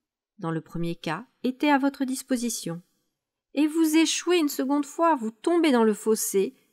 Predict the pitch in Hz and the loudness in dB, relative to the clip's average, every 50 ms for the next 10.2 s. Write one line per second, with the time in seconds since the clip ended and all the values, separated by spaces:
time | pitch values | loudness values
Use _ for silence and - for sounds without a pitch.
0 | _ _ _ _ _ - - 320 277 254 233 180 170 175 170 175 240 233 - - | _ _ _ _ _ 0 0 2 4 2 2 0 -2 -4 -2 -2 -2 -2 0 -2
1 | 262 277 - - 247 226 214 220 - _ _ _ _ _ _ _ _ _ - 139 | -2 -2 0 -2 0 0 0 -2 -4 _ _ _ _ _ _ _ _ _ -14 -14
2 | 131 127 - 151 139 - - 156 165 190 - 277 285 277 233 175 185 - _ _ | -10 -10 -10 -10 -10 -10 -8 -8 -6 0 0 2 2 2 0 0 -4 -10 _ _
3 | _ _ _ _ _ _ _ _ _ _ _ _ _ _ _ _ _ _ _ _ | _ _ _ _ _ _ _ _ _ _ _ _ _ _ _ _ _ _ _ _
4 | _ _ _ _ _ _ _ _ _ _ - - - 339 349 294 240 226 214 214 | _ _ _ _ _ _ _ _ _ _ -6 2 4 4 6 6 6 4 4 2
5 | - - - 208 196 190 190 196 - _ _ _ _ - 196 220 240 233 - - | 0 -6 -4 -4 -2 -2 -4 -6 -12 _ _ _ _ -2 -2 0 0 0 -2 -2
6 | 240 - 190 185 180 180 - - - _ _ _ _ _ _ _ 220 240 330 320 | -2 -2 -2 -4 -4 -4 -8 -12 -16 _ _ _ _ _ _ _ 0 2 2 2
7 | - - 254 233 214 214 214 - 247 202 - - 208 - - - 233 233 208 185 | 2 0 2 2 2 2 0 -2 -4 -4 -4 -4 -8 -8 -6 -2 -2 0 0 0
8 | 175 180 180 185 185 190 208 247 302 311 - - 208 196 190 233 240 240 233 - | -2 0 -2 -2 -2 -2 -4 -6 -6 -8 -8 -10 -10 -6 -2 -2 -2 -2 -2 -4
9 | - 294 - 269 247 226 220 226 208 - 196 196 190 190 185 - - - 170 165 | -6 -4 -2 0 0 2 2 0 0 -2 -4 -4 -2 -2 -6 -6 -6 -6 -4 -4
10 | 160 170 - | -4 -6 -10